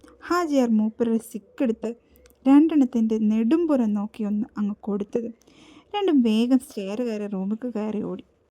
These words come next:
രാവിലെ നല്ലോം പുതച്ചു മൂടിക്കിടക്കുന്ന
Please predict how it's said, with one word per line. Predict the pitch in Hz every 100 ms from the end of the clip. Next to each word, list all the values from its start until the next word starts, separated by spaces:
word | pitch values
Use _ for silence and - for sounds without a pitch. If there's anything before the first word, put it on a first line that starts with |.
| - - - - - - -
രാവിലെ | - 330 330 311 - 254
നല്ലോം | 247 262 339 359
പുതച്ചു | 240 220 226 -
മൂടിക്കിടക്കുന്ന | 294 277 254 254 240 240